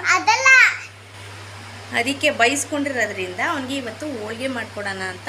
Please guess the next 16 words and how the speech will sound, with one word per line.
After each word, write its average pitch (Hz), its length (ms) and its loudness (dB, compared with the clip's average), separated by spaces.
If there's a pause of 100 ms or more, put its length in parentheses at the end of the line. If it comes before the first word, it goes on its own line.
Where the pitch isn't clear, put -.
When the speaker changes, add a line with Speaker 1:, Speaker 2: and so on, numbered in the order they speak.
Speaker 2:
ಅಂದ್ಕೊಂಡಿದ್ದೀನಿ. 202 680 -6
ನಿಂಗೆ 226 280 -6
ಏನು 277 180 -2
ಬೇಕು 269 240 -2
ಅಂತ 254 120 -4
ಕೇಳಿದ್ದೆ 226 560 -8
ದಶು? 277 500 -6 (840)
Speaker 1:
ಹೋಳಿಗೆ. 349 600 0 (640)
Speaker 2:
ಹೋಳಿಗೆ 220 320 -2
ಬೇಕಂತೆ. 185 640 -4 (560)
So 269 40 -2
ಅದಕ್ಕೆ 240 480 -2 (680)
ತೆಳುವಾಗಿ 285 920 2 (340)
ಕೊಬ್ಬರಿ 240 400 -2
ಹೋಳಿಗೆ 240 380 0
ಮಾಡ್ತಾಯಿದ್ದೀನಿ. 202 760 -2